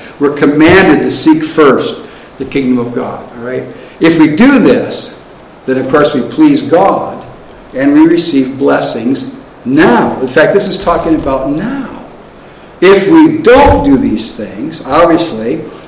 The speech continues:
we displease God and we rob ourselves of blessing. And sometimes people wonder, "Why, why is my life like that?" Well, examine,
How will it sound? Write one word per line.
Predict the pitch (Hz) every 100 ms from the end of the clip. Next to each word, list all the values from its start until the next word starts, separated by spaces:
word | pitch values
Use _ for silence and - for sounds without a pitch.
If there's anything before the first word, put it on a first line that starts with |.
| -
we | 120 120
displease | 156 180 - 143 127 120
God | 123 107 104 113 175 - - - 143
and | 143 139
we |
rob | 123 113 123 147 170
ourselves | 135 - - 135 131 135
of | 165
blessing. | 202 226 - 131 104
And | 120
sometimes | - 170 170 175 170
people | 170 170 160
wonder, | 170 190 143
"Why, | 135 156 180 175
why | 143 165
is | 196 180
my | 170
life | 160 196 -
like | 139 123
that?" | 120 113
Well, | 135 151
examine, | - 151 170 202 175 117